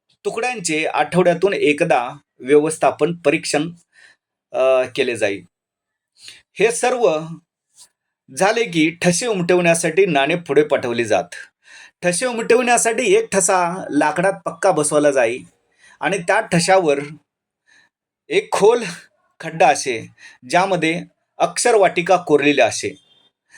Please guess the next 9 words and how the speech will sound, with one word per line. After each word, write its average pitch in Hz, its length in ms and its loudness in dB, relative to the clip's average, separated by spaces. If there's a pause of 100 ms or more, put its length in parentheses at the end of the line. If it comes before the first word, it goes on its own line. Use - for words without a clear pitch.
(280)
चांदीचे 190 460 -2
गोल 220 400 4
तुकडे 208 260 2 (100)
खड्ड्यात 175 380 0
टाकले 202 300 2
जात 151 200 0 (420)
व 190 80 0
दुसरा 180 380 0
कारागीर 165 600 2